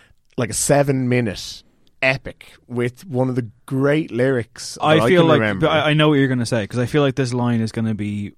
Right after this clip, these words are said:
Speaker 2: remembered. I feel like this line is gonna be quoted in every review, and it will be fondly remembered for years to come.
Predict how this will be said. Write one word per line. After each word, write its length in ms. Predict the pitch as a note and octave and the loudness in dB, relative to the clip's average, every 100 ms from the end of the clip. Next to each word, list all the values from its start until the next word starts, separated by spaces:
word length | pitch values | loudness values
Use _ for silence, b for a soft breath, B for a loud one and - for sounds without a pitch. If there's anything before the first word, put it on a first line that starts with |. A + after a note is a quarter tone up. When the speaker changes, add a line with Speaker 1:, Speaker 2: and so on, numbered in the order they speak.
| _ | _
Speaker 2:
remembered. 640 | A#2 A2 G#2+ G2 E2+ E2+ - - | -8 -6 -6 -8 -12 -14 -20 -14
I 60 | A2 | -8
feel 160 | B2+ | -4
like 80 | A#2 | -4
this 100 | A#2 | -4
line 140 | B2 A2+ | -4 -4
is 80 | |
gonna 100 | A2+ | -4
be 100 | G#2 | -6
quoted 300 | G2 A#2 A2 | -6 -6 -4
in 100 | G#2+ | -4
every 200 | G2+ E3 | -2 0
review, 400 | A3 G3+ B2+ B2+ - b b b A2+ | 0 2 2 0 -4 b b b -6
and 180 | A#2 | -4
it 60 | A#2 | -2
will 100 | A2 | -4
be 360 | G#2+ G#2+ G#2 G#2 _ | -4 -4 -6 -8 _
fondly 440 | - C#3 C3 A#2+ | -6 0 0 0
remembered 320 | A2+ A2+ G#2 F#2+ | -2 -2 -6 -8
for 100 | G#2 | -8
years 240 | F#2 F2 | -8 -12
to 60 | - | -14
come. 200 | F#2 | -14